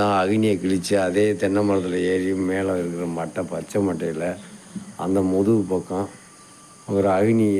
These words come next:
மாதிரி அந்த, அந்த பட்டையா இருக்கும். அந்த நாரை எடுத்து, அதை எடுத்துக்கு வந்து கீழே வந்து தீயை போட்டு நல்லா வாட்டி, நாங்க வந்து அதை போட்டு சின்ன சின்னதா பொடுசு பொடுசா தலைமுடி எனக்கு அதையெல்லாம் கிழிச்சு, அதையெல்லாம்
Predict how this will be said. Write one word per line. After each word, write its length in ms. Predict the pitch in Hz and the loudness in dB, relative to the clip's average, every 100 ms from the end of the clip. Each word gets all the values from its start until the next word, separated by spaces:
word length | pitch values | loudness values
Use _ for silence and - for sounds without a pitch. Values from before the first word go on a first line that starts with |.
| 92 | 2
மாதிரி 260 | 98 95 92 87 | 2 2 2 2
அந்த, 160 | 87 90 92 | 0 0 -2
அந்த 140 | 90 92 | -2 -2
பட்டையா 400 | 92 104 104 92 | 0 2 2 2
இருக்கும். 320 | 90 87 85 87 | -2 -4 -4 -4
அந்த 260 | 90 92 90 90 | -2 -2 -2 -2
நாரை 300 | 95 104 98 90 | 0 2 2 0
எடுத்து, 300 | 87 - 101 101 - - - - - - | -4 -2 -2 -2 -10 -20 -20 -20 -16 -4
அதை 100 | 95 101 101 | 0 2 2
எடுத்துக்கு 320 | 98 101 95 90 | 2 0 0 0
வந்து 200 | 92 101 92 | 2 0 0
கீழே 240 | 104 104 98 | 0 2 2
வந்து 160 | 92 98 92 | 2 0 2
தீயை 260 | 104 104 95 90 | 2 4 2 0
போட்டு 360 | 87 101 95 92 | -2 0 0 2
நல்லா 200 | 95 95 85 | 2 2 2
வாட்டி, 420 | 90 95 85 95 101 - - - - - - - - - - - - 107 | 2 0 0 0 0 -4 -20 -20 -20 -20 -20 -20 -20 -20 -20 -20 -6 0
நாங்க 240 | 101 98 98 | 4 4 4
வந்து 180 | 101 101 | 4 4
அதை 100 | 98 90 | 2 2
போட்டு 280 | 92 95 85 98 92 | 2 0 2 0 0
சின்ன 180 | 87 98 90 | 0 0 0
சின்னதா 320 | 95 90 92 87 | 2 2 2 2
பொடுசு 220 | 92 92 90 | 0 0 2
பொடுசா 340 | 90 85 90 90 - - - - - - - | 2 2 2 0 -2 -14 -20 -20 -20 -20 -4
தலைமுடி 420 | 98 101 104 95 92 | 0 2 2 2 2
எனக்கு 260 | 92 95 90 | 2 2 2
அதையெல்லாம் 640 | 90 87 85 87 90 90 82 | 2 2 0 0 0 -2 -4
கிழிச்சு, 580 | - 101 90 92 - 90 92 - - - - - - 92 | -2 -2 -2 -6 -4 -2 -2 -6 -16 -20 -20 -20 -8 0
அதையெல்லாம் 480 | 98 98 98 98 | 2 4 4 2